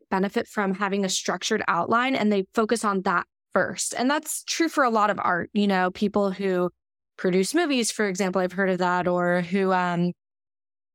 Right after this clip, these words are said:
paint even, they kind of have an idea of what they're going for. Um, and,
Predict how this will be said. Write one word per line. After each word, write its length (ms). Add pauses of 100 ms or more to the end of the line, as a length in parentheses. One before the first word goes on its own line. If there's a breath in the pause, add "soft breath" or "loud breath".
(360)
paint 320
even, 240
they 80
kind 200
of 40
have 100
an 80
idea 240
of 80
what 100
they're 140
going 360
for. 640
Um, 500 (160)
and, 220